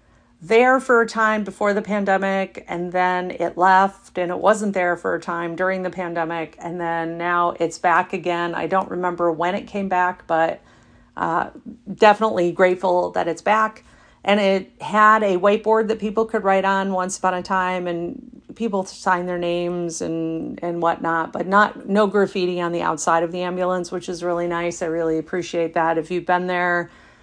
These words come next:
it's really cool to see that this has not been, or it looks like it has not been touched by graffiti, um, which is, which is super cool.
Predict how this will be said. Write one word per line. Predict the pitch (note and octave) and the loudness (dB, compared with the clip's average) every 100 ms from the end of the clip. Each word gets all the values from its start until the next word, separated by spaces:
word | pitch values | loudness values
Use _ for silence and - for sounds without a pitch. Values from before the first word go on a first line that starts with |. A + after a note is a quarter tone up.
| _ _ _ _ _ _ _ | _ _ _ _ _ _ _
it's | - | -2
really | B3+ D#4 D4 | 2 4 4
cool | G3 C4+ B3+ A#3+ | 2 4 6 6
to | G3+ | 4
see | G3 A3 G3 | -2 -2 0
that | F#3 F3 | 0 0
this | F3+ E3+ | 0 0
has | F3+ E3+ | -4 -2
not | F3 E3+ E3 D#3+ - D#3+ | 0 2 2 0 -4 -4
been, | E3 D#3+ D#3 D#3+ D#3 D#3 D3 _ _ - | -2 0 0 -2 -2 -4 -10 _ _ 0
or | F3 D#3+ | 4 4
it | D#3+ | 6
looks | C4 - G#3 | 4 6 2
like | D#3 | 2
it | D#3+ | 0
has | D3+ D#3+ | -2 -2
not | E3 E3 | -2 0
been | D#3+ | -2
touched | D3+ D#3 - - | -4 -6 -8 -6
by | - | -6
graffiti, | - - - - - - _ - | -6 -8 -8 -6 -8 -10 _ -8
um, | E3 E3 E3+ | -4 -2 -2
which | F3 F3 | -4 -2
is, | A#3+ G#3+ | -2 -4
which | E3 A3+ G#3+ | -2 0 2
is | A3 - | 0 0
super | F#3 E3 | -2 -2
cool. | D#3 E3 D3+ D3+ | -2 0 0 -2